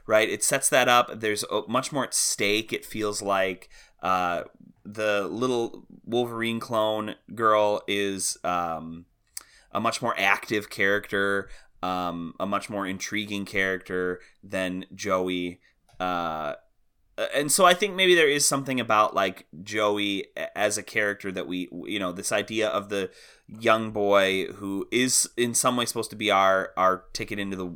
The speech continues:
world, right? That we see this happen in a lot of other films. Um, is this the first film to do that? I d-, I doubt it, but is it a film that does it enough, well enough that it will be copied? I think probably.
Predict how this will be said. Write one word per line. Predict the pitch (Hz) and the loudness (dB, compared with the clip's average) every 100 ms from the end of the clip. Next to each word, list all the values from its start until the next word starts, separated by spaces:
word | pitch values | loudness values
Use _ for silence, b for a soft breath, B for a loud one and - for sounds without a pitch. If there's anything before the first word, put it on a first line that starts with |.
| - | -10
world, | 95 98 92 78 69 - b b | -4 0 0 -2 -8 -16 b b
right? | 90 87 87 - | -4 -4 -4 -6
That | - | -8
we | 95 | -6
see | - 104 | -4 -4
this | 95 - | -4 -4
happen | 92 90 92 | -4 -4 -4
in | 90 | -4
a | |
lot | 87 82 | -4 -4
of | 85 | -4
other | 85 | -6
films. | - 87 82 82 82 - b b b _ | -8 -8 -8 -8 -10 -12 b b b _
Um, | 85 85 82 80 - _ _ _ _ 67 _ | -6 -6 -6 -10 -14 _ _ _ _ -20 _
is | 87 120 | -8 -4
this | 123 131 | -4 -4
the | 127 | -2
first | 135 147 | -2 -2
film | 156 151 | -2 -2
to | |
do | 139 135 | 0 4
that? | 127 123 | 4 4
I | 87 95 - - | -2 -4 -6 -8
d-, | 90 - | -8 -6
I | 90 | -6
doubt | 87 90 98 | 0 4 4
it, | 98 - | 2 -2
but | 101 92 | -8 -8
is | 82 98 | -6 -6
it | 104 | -6
a | |
film | 101 110 101 | -6 -6 -6
that | 98 92 | -6 -4
does | 95 90 | -6 -4
it | 87 - b b b b b b _ _ _ _ 90 76 | -8 -12 b b b b b b _ _ _ _ -10 -4
enough, | 104 98 - - _ - | 0 0 -2 -18 _ -20
well | - 120 135 139 | -4 8 8 8
enough | 127 123 | 4 2
that | 113 101 | 0 -2
it | 107 90 | -4 -4
will | 110 101 | -6 -6
be | 104 | -6
copied? | - 110 110 110 101 | 2 2 2 -2 -4
I | - 95 | -2 -4
think | 98 90 _ | -4 -10 _
probably. | - 71 62 62 50 50 | -12 -10 -10 -14 -18 -20